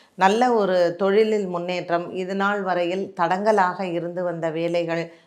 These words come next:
வீடு வாங்குவது, வீடு கட்டுவது, வீடு விற்பது, இது சம்மந்தப்பட்ட விஷயங்கள் எல்லாமே அவங்களுக்கு it will fall in place அப்படின்னு சொல்றது தான். So இந்த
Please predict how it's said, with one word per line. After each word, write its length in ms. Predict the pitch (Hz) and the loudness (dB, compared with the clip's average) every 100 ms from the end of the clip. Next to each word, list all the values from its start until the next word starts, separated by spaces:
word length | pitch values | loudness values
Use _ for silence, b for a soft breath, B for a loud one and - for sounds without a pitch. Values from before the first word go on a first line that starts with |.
| B | B
வீடு 460 | 175 208 220 196 175 | 0 4 4 2 0
வாங்குவது, 520 | 180 175 170 160 170 | -2 -2 -2 -2 -2
வீடு 320 | 180 202 202 | -2 -2 -2
கட்டுவது, 880 | - 160 - 180 165 165 165 - _ - | -4 -6 -4 -2 0 -2 -4 -8 _ -6
வீடு 380 | 185 233 226 | 0 4 4
விற்பது, 680 | 202 202 202 208 208 180 175 | 4 2 -2 -2 0 0 -4
இது 260 | 196 196 208 | -2 0 0
சம்மந்தப்பட்ட 600 | 202 185 185 180 170 170 | -2 -4 -4 -4 -4 -4
விஷயங்கள் 520 | 156 151 180 180 175 | -4 -6 -6 -6 -6
எல்லாமே 540 | 160 160 175 185 180 175 | -4 -2 -2 -2 -4 -6
அவங்களுக்கு 680 | 160 160 156 185 247 262 B B - | -6 -6 -6 0 0 0 B B -10
it 140 | 170 | -6
will 200 | 170 165 - | -4 -4 -2
fall 220 | 175 185 | 0 0
in 180 | 190 170 | -2 -4
place 320 | 165 165 160 - | -4 -2 -4 -8
அப்படின்னு 320 | 160 151 156 | -10 -10 -12
சொல்றது 360 | 151 151 156 | -12 -10 -8
தான். 200 | 143 160 B B | -6 -6 B B
So 180 | B 180 | B 0
இந்த 880 | 165 160 196 208 233 233 208 180 160 | 0 0 0 0 4 6 6 6 2